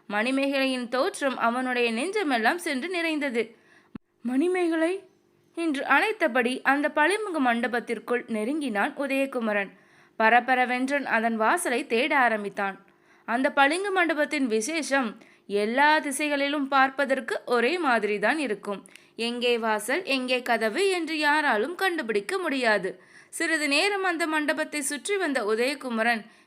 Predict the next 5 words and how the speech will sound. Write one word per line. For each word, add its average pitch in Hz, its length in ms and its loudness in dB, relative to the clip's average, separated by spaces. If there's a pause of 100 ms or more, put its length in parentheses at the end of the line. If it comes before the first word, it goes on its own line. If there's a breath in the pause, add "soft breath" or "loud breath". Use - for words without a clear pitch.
மி-, 220 120 -12 (240)
மிகவும் 294 720 -2
குழப்பமடைந்தான். 262 880 -2 (320 soft breath)
கை 349 320 2
விரல்களால் 254 600 2